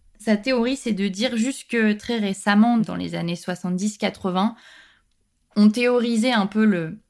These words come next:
la, la vie professionnelle et la vie de manière générale d'un homme de manière, euh, linéaire.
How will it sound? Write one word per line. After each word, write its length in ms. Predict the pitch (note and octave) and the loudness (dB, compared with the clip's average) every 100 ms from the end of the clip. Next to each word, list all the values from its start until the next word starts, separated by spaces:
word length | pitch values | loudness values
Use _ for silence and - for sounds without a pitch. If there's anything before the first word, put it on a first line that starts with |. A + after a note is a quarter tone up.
| _ - | _ -6
la, 280 | F3 E3 | -2 -2
la 160 | E3 E3 | -2 -2
vie 220 | E3+ A#3+ | -2 -4
professionnelle 960 | A3 - G3+ F#3 - G#3 G3+ G#3 G#3 G3 | -4 -6 -4 -4 -4 0 4 4 4 2
et 180 | E3+ E3 | 0 0
la 180 | E3+ | -2
vie 260 | E3 G3+ G3+ | 0 0 0
de 80 | F3+ | -2
manière 340 | F3 F3 F3+ | -4 -4 -4
générale 580 | F3+ F#3 F3+ F3+ F#3 F3+ | -4 -4 -2 -2 -2 -2
d'un 240 | E3+ E3+ | -2 0
homme 260 | G3+ A#3 A#3 | 2 2 2
de 80 | F#3 | 0
manière, 500 | F3+ F3+ G3 G#3 G3+ | -2 0 2 2 0
euh, 100 | F3+ | -2
linéaire. 560 | F3+ G3+ F#3 E3+ D#3+ | 0 0 0 -4 -8